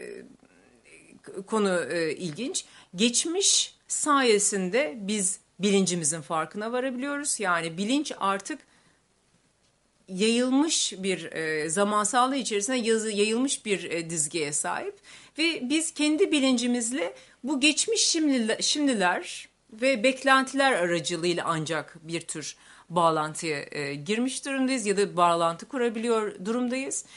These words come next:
Ve bunların hiçbirisi, e, silik, e,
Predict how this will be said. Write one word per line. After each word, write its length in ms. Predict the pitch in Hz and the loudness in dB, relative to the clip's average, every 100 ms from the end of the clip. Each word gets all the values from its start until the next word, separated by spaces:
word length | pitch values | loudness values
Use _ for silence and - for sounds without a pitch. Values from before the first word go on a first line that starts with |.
| - - - | -20 -14 0
Ve 260 | 294 277 | 2 2
bunların 320 | 311 320 320 | 0 0 0
hiçbirisi, 880 | 311 359 - 277 233 208 - 294 359 359 - - - | -2 -2 -2 0 0 0 0 0 -4 -10 -20 -14 0
e, 840 | 226 226 220 220 214 202 151 110 - - - - | 2 4 2 0 -2 -4 -6 -12 -16 -20 -20 -10
silik, 800 | - - 302 294 311 - - - _ - _ | -2 -2 0 2 0 -2 -12 -12 _ -20 _
e, 100 | - | -8